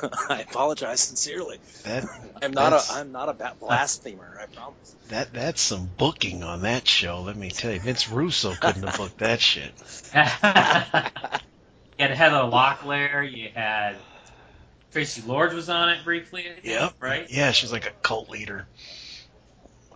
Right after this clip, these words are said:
Speaker 3: I've seen a
Speaker 1: They had
Speaker 3: couple.
Speaker 1: c-
Speaker 3: I'll, I'll, I'll, I'll, you know, back in the nineties, you know, I see, I've seen a few episodes. I remember there was a Seinfeld, I was a big Seinfeld fan back in the day. It was a Seinfeld episode where Jerry watched it, but he didn't admit he watched it.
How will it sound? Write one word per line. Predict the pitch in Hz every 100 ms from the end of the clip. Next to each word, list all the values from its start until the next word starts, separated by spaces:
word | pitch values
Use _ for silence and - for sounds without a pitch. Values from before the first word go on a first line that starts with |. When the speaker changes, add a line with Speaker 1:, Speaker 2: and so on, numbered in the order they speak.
| _ _ - -
Speaker 3:
I've | 151
seen | - 214
a | 175
Speaker 1:
They | 113
had | 117 123
Speaker 3:
couple. | 131
Speaker 1:
c- | - - _ -
Speaker 3:
I'll, | 180 185
I'll, | 180 180 175
I'll, | 180 180
I'll, | 175 175 175 - -
you | 151
know, | 143 139 139 - 131
back | 156 156
in | 156
the |
nineties, | 147 147 143 143 143 131
you | 131
know, | 131
I | 131
see, | -
I've | 135
seen | - 147
a | 135
few | 117 127 123
episodes. | 120 110 117 113 113 - - - - - - - - - -
I | 131
remember | 160 180
there | 175
was | 160
a | 147 139
Seinfeld, | 123 - 143 143 127 135
I | 123
was | 127
a | 123
big | 127
Seinfeld | - 127 123 120 107
fan | 117 113
back | 110 113
in |
the | 110
day. | 110
It | 107
was | 104
a | 110
Seinfeld | 104 123 120 120
episode | 110 - - 113 104
where | 107 107 98 -
Jerry | 110 113 113
watched | 107 107 110 -
it, | 107 98
but |
he | 101
didn't | 98 107 101
admit | 98 104 98
he | 104
watched | 98 95 95 -
it. | 92 80